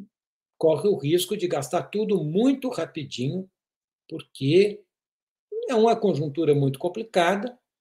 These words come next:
não tem atalho para uma mudança social no Brasil. Não existe atalho, né? Existe a luta. E ele não preparou a classe pra luta, ao contrário,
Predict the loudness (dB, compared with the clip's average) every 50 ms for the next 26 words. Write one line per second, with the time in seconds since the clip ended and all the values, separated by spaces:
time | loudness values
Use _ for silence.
0 | _ _ _ -4 -2 -2 -2 -2 -4 2 4 4 6 6 4 2 0 -6 -10 -12
1 | -12 -12 _ _ 2 4 4 4 2 2 0 -4 -8 -10 -12 _ _ _ _ _
2 | _ _ _ _ _ _ _ _ _ _ _ 2 4 4 4 6 4 4 4 4
3 | 2 2 2 0 -2 -4 -4 2 4 6 6 6 6 2 -2 -4 -6 -8 -8 -10
4 | -10 -10 -10 -10 -10 -10 -10 -8 -6 -6 -4 -4 -4 -6 -6 -8 -12 -14 -8 -4
5 | -2 0 0 0 0 0 0 0 -2 -6 -8 -8 -12 -14 -14 -14 -16 -18 _ _
6 | _ _ _ _ _ _ _ -16 -16 -16 _ _ _ _ _ _ _ _ -10 -6
7 | -4 -4 -4 0 2 2 2 4 6 6 6 6 4 0 -10 -16 -18 -18 _ _
8 | _ _ _ _ _ _ _ _ _ _ _ -6 2 2 4 4 4 0 0 0
9 | 2 0 0 0 0 0 0 0 0 0 0 2 2 2 2 2 0 -2 -4 -2
10 | -2 -2 -4 -6 -8 -8 -2 0 0 2 4 2 2 2 0 -6 -8 -8 -6 -4
11 | -4 -4 -2 0 0 0 0 0 -2 -4 -8